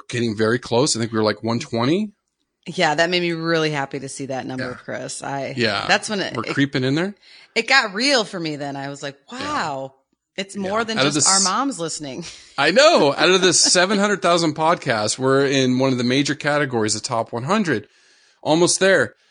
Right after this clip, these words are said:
Speaker 1: So I talked to Angie about it, and I was like, "I can't. This, this is, this is too incredible of a species, just too radical." I don't know what adjectives to use to describe them. They are just too amazing.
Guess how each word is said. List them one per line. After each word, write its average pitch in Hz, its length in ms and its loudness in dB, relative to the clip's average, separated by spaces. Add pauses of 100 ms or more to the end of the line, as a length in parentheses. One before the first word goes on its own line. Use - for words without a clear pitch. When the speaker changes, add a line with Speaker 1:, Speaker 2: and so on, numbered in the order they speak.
(480)
Speaker 1:
So 202 380 4
I 180 120 4
talked 208 280 0
to 196 80 0
Angie 170 320 2
about 131 300 2
it, 127 80 4
and 131 80 -2
I 127 60 0
was 123 120 0
like, 120 160 -2
"I 127 80 -4
can't. 120 440 -4 (140)
This, 135 460 0
this 151 220 2
is, 147 240 0
this 147 220 2
is 143 120 0
too 175 240 0
incredible 143 460 0
of 117 80 -4
a 113 40 -6
species, 123 600 0
just - 220 -4
too 147 220 -2
radical." 135 1040 4
I 120 40 -4
don't 123 120 -2
know 120 80 0
what 117 160 0 (340)
adjectives 120 540 -2
to 113 120 -4
use 110 260 0
to 101 80 -8
describe 107 460 -4
them. 101 220 -8
They 117 160 -6
are 113 140 -2
just 117 540 -2 (440)
too 160 200 2
amazing. 156 600 2